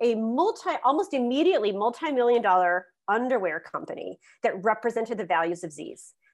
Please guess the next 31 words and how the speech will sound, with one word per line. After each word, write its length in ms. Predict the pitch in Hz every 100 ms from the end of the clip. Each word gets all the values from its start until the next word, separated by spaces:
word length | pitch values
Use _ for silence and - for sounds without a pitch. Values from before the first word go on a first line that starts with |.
| -
that 80 | 180
was 120 | 170
body 300 | 190 202 247
positive, 540 | - 202 196 202 185
that 100 | -
was 200 | 165 160
sustainable 800 | 160 - 220 208 208 214 208 220
from 120 | 175
start 320 | 160 - 196 202
to 80 |
finish 420 | 220 196 185 185 196
along 240 | 170 170
that 160 | 165 -
whole 260 | - 220
ecosystem. 880 | - 208 185 180 185 - 180 170 175 175 - -
It's 180 | - 214
incredibly 500 | 196 - 233 240 226
powerful 400 | - 196 202 175
just 180 | 214 262
to 80 |
see 200 | 254 262
in 120 | 220 190
one 340 | 190 220 254 -
industry 840 | 226 240 233 - 170 151 175 185 _ _ -
that 100 | 208
if 120 | 202
a 40 | 202
company 560 | - 262 269 240 220 180
does 280 | 202 233
not 280 | 294 302 339 -
heed, 420 | 480 262 359